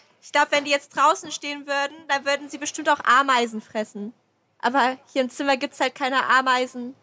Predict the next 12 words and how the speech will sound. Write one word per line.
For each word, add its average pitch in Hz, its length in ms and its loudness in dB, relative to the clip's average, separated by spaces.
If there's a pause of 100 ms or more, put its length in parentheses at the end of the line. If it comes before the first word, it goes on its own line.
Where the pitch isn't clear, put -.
(100)
Da 247 100 2
fressen 254 360 0
sie 247 120 -10
eben 240 220 0
Fliegen, 254 500 2
die 254 100 -10
es - 100 -8
hier 247 100 0
gibt. 240 380 -6 (600)
Ja, 277 320 2
also 302 300 0 (120)
ich 277 100 -14